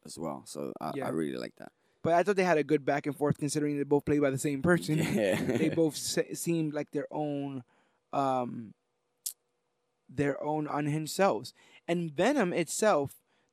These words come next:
Speaker 2: the personality of the symbiote seems to be a personality of, "Why can't we?" Right?
Speaker 1: Mm.
Speaker 2: Like, he, everything he wants to do, Eddie's like, "No, we can't." And he's like,
Speaker 1: It's like,
Speaker 2: Why,
Speaker 1: "We can't.
Speaker 2: why not?
Speaker 1: We can do
Speaker 2: We
Speaker 1: anything
Speaker 2: can
Speaker 1: we
Speaker 2: do,
Speaker 1: want."
Speaker 2: yeah, we can
Speaker 1: Yeah.
Speaker 2: do, like,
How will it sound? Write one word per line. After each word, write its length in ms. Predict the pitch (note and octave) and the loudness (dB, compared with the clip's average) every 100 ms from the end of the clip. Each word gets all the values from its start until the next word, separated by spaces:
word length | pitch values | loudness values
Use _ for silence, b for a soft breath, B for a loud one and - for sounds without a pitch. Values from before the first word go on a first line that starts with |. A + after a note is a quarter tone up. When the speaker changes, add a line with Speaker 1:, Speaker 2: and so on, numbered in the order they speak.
| - | -6
Speaker 2:
the 80 | D3+ | -6
personality 640 | - G3+ A#3 A3+ A3 F#3+ | -2 -2 -2 -2 2 2
of 120 | D3 | 2
the 80 | C#3 | -2
symbiote 460 | - A3 A3+ D#3 - | -4 -2 2 0 0
seems 220 | F#3+ G#3 | -4 -4
to 60 | |
be 60 | G3 | -2
a 40 | E3 | 0
personality 480 | F3+ F3 E3 D#3+ | 0 -2 -4 -2
of, 220 | G2+ C#3+ B2 _ _ _ _ _ _ | 0 0 -2 _ _ _ _ _ _
"Why 340 | - C#3 D#3+ F3 | -6 2 4 4
can't 400 | - F3+ F3+ - | 0 -4 -4 -6
we?" 220 | D#2 - _ _ _ _ _ _ _ | -14 -16 _ _ _ _ _ _ _
Right? 240 | D3+ G3 - | 4 4 4
Speaker 1:
Mm. 40 | |
Speaker 2:
Like, 200 | E3+ F#3 - | 0 0 -2
he, 220 | F3 - - | 0 0 8
everything 300 | A3+ C4+ C4 | 10 10 8
he 100 | B3 | 8
wants 200 | A#3+ G3+ | 8 6
to 80 | G3+ | 2
do, 260 | A3 F#3 | 6 6
Eddie's 220 | E3 F#3 E3+ | 6 4 4
like, 140 | D3 | 2
"No, 240 | D#3+ G3 | 4 4
we 160 | D3 C#3 | 4 2
can't." 360 | - F#3+ E3 A2 | -2 -6 -4 -4
And 80 | D#3 | -8
he's 200 | E3 - | -10 -12
like, 200 | E2 C3+ | -10 -10
Speaker 1:
It's 60 | - | -6
like, 60 | C#3 | 0
Speaker 2:
Why, 100 | D#3 | 0
Speaker 1:
"We 40 | |
can't. 280 | - D#3 C3+ | 0 2 4
Speaker 2:
why 160 | C3+ D3+ | 4 2
not? 360 | D3+ B3 - - - | 0 -2 -4 -8 -8
Speaker 1:
We 80 | G#2+ | -2
can 140 | A#2+ | 2
do 80 | A#2 | 6
Speaker 2:
We 60 | - | 6
Speaker 1:
anything 160 | B2 | 8
Speaker 2:
can 60 | A#2+ | 8
Speaker 1:
we 60 | A#2 | 10
Speaker 2:
do, 60 | |
Speaker 1:
want." 240 | B2 D#3+ F#3 | 10 10 10
Speaker 2:
yeah, 60 | |
we 80 | E3+ | 8
can 120 | - | 6
Speaker 1:
Yeah. 160 | A#2 A2+ | 8 8
Speaker 2:
do, 60 | E3 | 8
like, 180 | F3 | 4